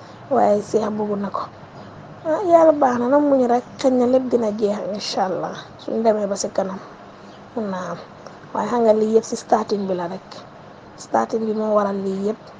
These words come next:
moo tax dañuy wax ne jigéen da nga war a am fayda si sa bopp, respect sa bopp. Bés dina ñëw, lu bari du di, di, diñ ko rëccu, loolu la rek.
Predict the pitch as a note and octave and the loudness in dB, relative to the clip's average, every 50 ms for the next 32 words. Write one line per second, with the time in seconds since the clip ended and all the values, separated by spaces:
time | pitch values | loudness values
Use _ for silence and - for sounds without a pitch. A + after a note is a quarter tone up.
0 | - - - A#3 G#3 G3+ G3+ - G#3+ - - - B3+ G#3 G3+ G3+ G3+ G3+ G#3+ G#3+ | -20 -12 -8 -6 -6 -4 -4 -4 -4 -4 -4 -4 -4 -4 -2 -2 -2 -2 -2 0
1 | A3 G3 F#3 F3+ G3+ G#3 G#3 G3 G3 F#3+ F#3 G3 G3 G3+ G3+ G3+ F#3+ F3 G3 G#3 | -2 -4 -4 -4 -6 -6 -4 -4 -4 -4 -4 -2 0 2 2 2 0 -2 -4 -4
2 | F#3 F3 F3+ F3 F3+ F3+ F#3 F#3+ - - - - - - - - - G#3 G3 F#3 | -8 -8 -10 -10 -10 -10 -10 -12 -14 -16 -18 -18 -18 -18 -18 -4 0 2 2 2
3 | G3 F#3+ - - - G#3 F#3 F#3+ F3+ F#3+ G#3 - - B3+ A#3 - - A3 G#3+ - | 0 -2 -6 -4 -4 -4 -2 0 -2 -4 -2 -4 -6 -6 -6 -6 -6 -6 -6 -6
4 | - - G3+ G3 G3 G#3 - - - - - - - - - - - - - - | -6 -6 -4 -2 -2 -2 -2 -4 -12 -16 -16 -18 -20 -20 -20 -20 -20 -20 -20 -20
5 | - - - - A3 A3 G3+ A3 G#3+ - A3+ A#3 G#3+ G#3+ G#3+ G3+ F3 F3 - - | -20 -20 -12 -4 -2 -2 -2 -2 -2 0 0 2 2 2 2 2 0 0 -2 -8
6 | - - - - - - - - - A#3+ G#3 G#3+ A#3 A3+ A#3 A#3 A3+ A3 F#3 F#3 | -16 -20 -20 -20 -20 -20 -20 -8 -2 -2 0 4 4 4 4 4 2 0 0 2
7 | G#3 G3+ F#3+ F#3+ G3 G#3 F#3 F#3 G3 G#3+ G#3 - - G3+ G3+ F#3 F3+ E3+ - - | 2 2 2 2 0 -2 -2 -2 -2 -4 -4 0 0 0 0 0 -4 -4 -8 -12
8 | - - - - - - A#3 F3+ F#3 G3 F3+ E3+ E3+ F3 E3+ E3+ F3+ G3+ | -12 -12 -14 -10 -4 -2 0 2 4 4 4 2 0 -4 -4 -6 -8 -8